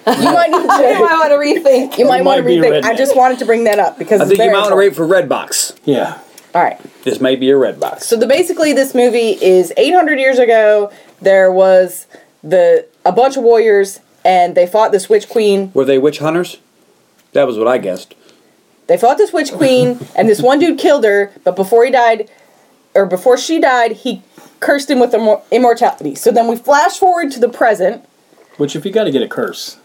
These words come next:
Speaker 3: you know, hey.
Speaker 1: That's a pretty good one.
Speaker 3: Give me,
Speaker 4: You know who
Speaker 3: give
Speaker 4: else
Speaker 3: me,
Speaker 4: was
Speaker 3: curse me with that.
Speaker 4: You know who else was cursed with immortality?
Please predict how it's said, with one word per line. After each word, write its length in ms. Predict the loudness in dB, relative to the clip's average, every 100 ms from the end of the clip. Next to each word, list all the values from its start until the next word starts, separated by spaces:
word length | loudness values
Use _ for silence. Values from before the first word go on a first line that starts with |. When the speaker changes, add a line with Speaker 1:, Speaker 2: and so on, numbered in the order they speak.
| -16
Speaker 3:
you 100 | -14
know, 180 | -16 -8
hey. 100 | -4
Speaker 1:
That's 140 | -2 0
a 60 |
pretty 160 | 0 2
good 160 | 2
one. 180 | 0 -2 -4
Speaker 3:
Give 80 | 0
me, 0 |
Speaker 4:
You 80 |
know 100 | 0
who 80 | 2
Speaker 3:
give 80 | 2
Speaker 4:
else 100 | 0
Speaker 3:
me, 60 | -2
Speaker 4:
was 120 | -4
Speaker 3:
curse 220 | -6 -6
me 60 | -10
with 80 | -12
that. 120 | -2
Speaker 4:
You 60 | 2
know 80 |
who 60 | 2
else 120 | 0
was 100 | -4
cursed 220 | -4 -4
with 100 | -2
immortality? 640 | -4 -2 0 0 0 -2